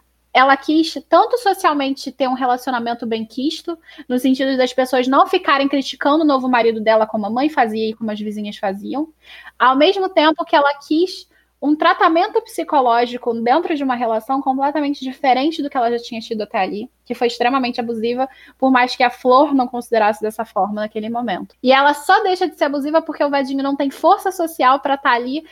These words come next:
atuando com outros personagens sociais. Embora tenha aquele que é abusivo entre os dois ali ainda, mas no final, mas tudo bem, a gente finge que não tem. Quer dizer, a gente finge não, a gente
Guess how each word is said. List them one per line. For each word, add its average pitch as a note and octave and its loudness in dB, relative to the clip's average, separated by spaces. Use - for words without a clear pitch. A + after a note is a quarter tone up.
atuando C#4+ 4
com D#4 -2
outros E4+ 4
personagens D4+ -2
sociais. - -6
Embora A#3 2
tenha D4 -2
aquele C#4+ -4
que C#4+ -10
é C4+ 0
abusivo C4 -6
entre C4 -8
os C4+ -8
dois C4 -2
ali C4+ -2
ainda, C#4 -2
mas D4 0
no C#4 0
final, C4 0
mas C#4 -4
tudo C4+ -6
bem, C4 2
a C#4+ 0
gente C4 -6
finge B3 -6
que - -8
não C#4+ -2
tem. D4+ -6
Quer B3+ 0
dizer, A#3+ 0
a G#3+ 0
gente A3+ -6
finge D4+ 0
não, D#4+ 0
a G#3 -6
gente B3+ -6